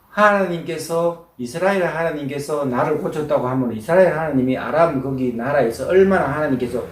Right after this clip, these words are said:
존경받고 칭찬받겠습니까? 이 같이 간 사람들이 말 안 해도 얼마나 퍼뜨리겠어요, 이 굿뉴스를, 좋은 소식을. 그 나만 장군이 왕한테 보고하고 왕이 이스라엘 하나님을 찬양하라고 막, 예? 또 유대에 잡혀온 사람들 너무 마음대로 예배드리라고 이렇게 하려는지도 모릅니다.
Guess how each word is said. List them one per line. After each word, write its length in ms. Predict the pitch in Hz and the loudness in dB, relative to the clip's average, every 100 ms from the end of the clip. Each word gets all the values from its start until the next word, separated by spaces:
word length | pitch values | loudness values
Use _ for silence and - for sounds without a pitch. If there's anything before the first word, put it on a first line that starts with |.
| - - | -16 -4
존경받고 560 | 151 170 156 139 131 120 | 0 2 2 2 0 -2
칭찬받겠습니까? 880 | 160 143 117 101 110 - 120 113 | -4 -2 -2 -2 -6 -4 -4 -2
이 100 | 120 | -2
같이 260 | - 170 190 | 0 -2 2
간 160 | 202 | 2
사람들이 460 | 190 185 160 131 123 - - | 6 4 4 0 -2 -8 -18
말 260 | - 135 185 | -2 2 2
안 140 | 165 | 2
해도 180 | 156 151 | -2 -4
얼마나 380 | 151 190 202 160 - | 0 0 0 -2 -6
퍼뜨리겠어요, 560 | 123 156 123 120 123 | -8 -6 -6 -6 -6
이 80 | 123 | -6
굿뉴스를, 480 | 127 139 147 139 107 | -6 -8 -8 -10 -10
좋은 240 | 120 135 | -6 -4
소식을. 480 | 135 131 123 101 98 - - | -4 -8 -6 -6 -8 -14 -4
그 100 | - | 0
나만 380 | 135 143 202 190 | 2 4 4 4
장군이 380 | 165 151 151 120 | 0 -2 -2 0
왕한테 400 | 127 175 185 143 | 2 0 0 0
보고하고 320 | 139 160 135 | 2 2 2
왕이 400 | 123 185 165 131 - - _ | 4 4 2 -4 -14 -20 _
이스라엘 300 | 127 190 185 | -2 2 4
하나님을 680 | 185 180 151 143 135 131 131 | 4 2 0 0 0 0 0
찬양하라고 640 | 175 175 165 160 139 120 | -2 -2 2 4 4 2
막, 260 | 117 110 - - _ 127 | -2 -4 -10 -20 _ -6
예? 260 | 156 190 - _ - _ _ - | -6 -6 -16 _ -20 _ _ -4
또 140 | 139 | 0
유대에 320 | 117 170 196 | 4 6 4
잡혀온 400 | 131 117 170 165 | 2 -6 -6 -6
사람들 300 | 160 147 135 | -6 -4 -2
너무 160 | 117 135 | -2 -2
마음대로 380 | 135 127 170 131 | -2 -2 -2 0
예배드리라고 640 | 131 - 143 135 131 120 | 0 -2 -4 0 0 0
이렇게 240 | - 185 160 | -2 -2 -2
하려는지도 800 | 160 170 165 151 143 135 120 120 | 2 4 6 6 4 0 -2 -4
모릅니다. 1040 | 98 107 117 131 127 101 107 101 82 - | -2 -2 -2 0 0 0 -2 -4 -8 -14